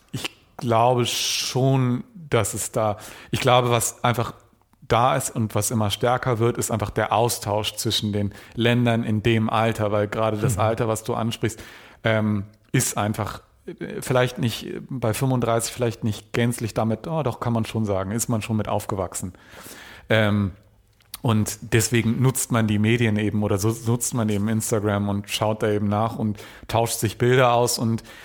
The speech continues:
Speaker 1: der eine in, äh, Bangkok weiß eben, was der andere in, äh, in Südamerika macht. Also das ist nicht mehr so weit weg und
Speaker 2: Genau.
Speaker 1: deswegen gleicht sich da ein bisschen wahrscheinlich schon ein Stück weit was an. Ähm,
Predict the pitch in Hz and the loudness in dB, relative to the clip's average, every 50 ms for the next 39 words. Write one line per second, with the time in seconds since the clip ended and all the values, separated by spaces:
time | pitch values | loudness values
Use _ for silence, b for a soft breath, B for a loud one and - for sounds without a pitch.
0 | B B B B - 117 113 117 110 113 120 120 120 135 117 117 113 110 117 127 | B B B B 0 2 4 4 4 4 4 4 2 2 2 2 2 0 0 -2
1 | - - - - - - - - - - 120 120 127 120 131 123 120 - - - | -4 -8 -8 -8 -8 -8 -8 -6 -2 0 0 2 2 2 2 0 0 0 0 2
2 | 113 113 123 123 - - - 120 120 117 120 120 117 117 117 107 - - 117 110 | 4 4 4 2 2 0 0 2 2 2 2 2 2 2 2 0 0 0 0 0
3 | 120 113 110 117 113 110 113 113 - 123 113 113 113 113 117 - 117 110 110 110 | 2 0 0 2 2 2 2 2 0 0 0 0 0 0 -2 0 0 0 0 2
4 | 107 120 - 123 113 120 127 127 123 117 - 113 113 107 107 98 95 - - - | 0 0 2 2 2 4 4 4 2 2 0 0 0 0 0 -2 -4 -6 -10 -16
5 | - B B B B B B B 113 110 101 104 113 107 - 139 113 107 131 139 | -18 B B B B B B B 2 2 2 2 0 0 2 2 0 0 2 0
6 | 120 113 127 117 110 120 117 110 107 104 98 104 117 117 - - - 107 95 95 | 2 2 2 0 0 0 0 2 0 0 2 0 0 0 -2 -4 -4 0 2 2
7 | 98 90 87 113 117 110 113 101 B B B B B - 107 104 113 123 127 - | 2 4 4 2 2 2 0 -2 B B B B B 0 2 4 4 4 2 0
8 | - - 123 - - 120 110 110 110 117 117 - - 120 113 113 104 104 - 113 | -2 -4 -4 -2 0 0 0 2 2 2 0 0 0 0 0 0 0 0 0 0
9 | 113 110 107 - - 120 120 127 123 113 - - 131 - - - 117 104 - - | 0 0 0 -2 0 0 2 2 0 0 -2 -2 -2 -2 0 0 0 0 0 0
10 | 104 101 - - 113 113 131 151 170 170 B B B B B B B B B B | -2 -2 -2 -2 0 0 2 2 0 -2 B B B B B B B B B B
11 | B B B - 131 127 120 123 123 120 117 120 | B B B 0 2 2 4 2 2 0 0 -2